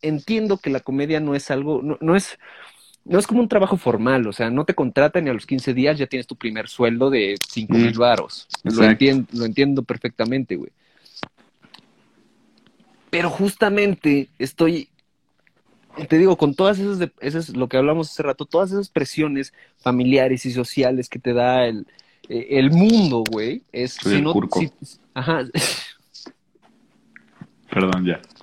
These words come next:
Speaker 2: sí.
Speaker 1: Si no tienes, si tienes un empleo, en este caso la comedia, y que no
Speaker 2: Mm.
Speaker 1: te da dinero a los quince días,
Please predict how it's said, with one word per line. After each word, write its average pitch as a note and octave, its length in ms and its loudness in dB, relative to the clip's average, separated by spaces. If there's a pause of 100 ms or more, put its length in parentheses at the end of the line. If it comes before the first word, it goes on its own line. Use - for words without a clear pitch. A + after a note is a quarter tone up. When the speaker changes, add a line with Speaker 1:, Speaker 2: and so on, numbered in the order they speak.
(180)
Speaker 2:
sí. F#2 180 -4 (1160)
Speaker 1:
Si - 180 -6
no - 180 2
tienes, A#3+ 360 -2 (580)
si - 140 0
tienes B3+ 260 4
un B3 120 6
empleo, D3 540 4 (100)
en B2 80 -6
este - 180 -4
caso B2+ 220 -2
la A#2+ 100 -2
comedia, A2+ 520 -4 (380)
y C#3+ 100 0
que C3 120 2
no C#3+ 120 4
Speaker 2:
Mm. - 40 -2
Speaker 1:
te G3+ 120 4
da G3+ 100 6
dinero C#3 580 -2
a A2 100 -10
los G#2+ 220 -12
quince D3+ 400 -2
días, B2 520 -4